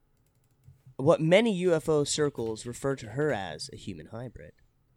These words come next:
Hybrids are often defined as a child, or as the children of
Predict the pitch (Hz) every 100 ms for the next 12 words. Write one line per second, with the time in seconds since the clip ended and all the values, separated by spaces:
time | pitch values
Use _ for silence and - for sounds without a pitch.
0 | - - - - - 175 214 226 208 208
1 | - 175 196 - 196 190 180 - 165 180
2 | 185 175 156 156 151 - 151 165 170 170
3 | 170 143 143 147 135 156 - 220 226 214
4 | 214